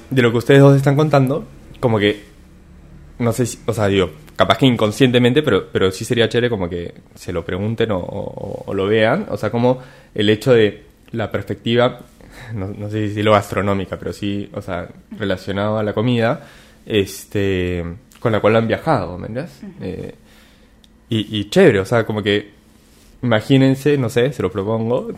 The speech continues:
Speaker 1: tipo que den la vuelta al mundo <laughs> siete veces, ¿vale? O sea, como que, este,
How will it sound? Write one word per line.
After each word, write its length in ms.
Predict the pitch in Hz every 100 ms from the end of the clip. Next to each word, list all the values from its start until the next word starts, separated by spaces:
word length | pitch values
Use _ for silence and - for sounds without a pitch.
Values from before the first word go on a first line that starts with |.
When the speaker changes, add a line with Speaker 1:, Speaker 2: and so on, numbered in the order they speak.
| -
Speaker 1:
tipo 260 | 135 123 120
que 100 | 117
den 140 | 120
la 100 | 131
vuelta 200 | 135 143
al 60 | 143
mundo 320 | 156 151 156
<laughs> 60 | 156
siete 240 | 151 156
veces, 260 | 170 165 165
¿vale? 220 | 151 147 165
O 100 | 139
sea, 100 | 131
como 140 | 127
que, 160 | 123 113 190 247 262 - -
este, 960 | 107 110 104 - 113 107 104 98 95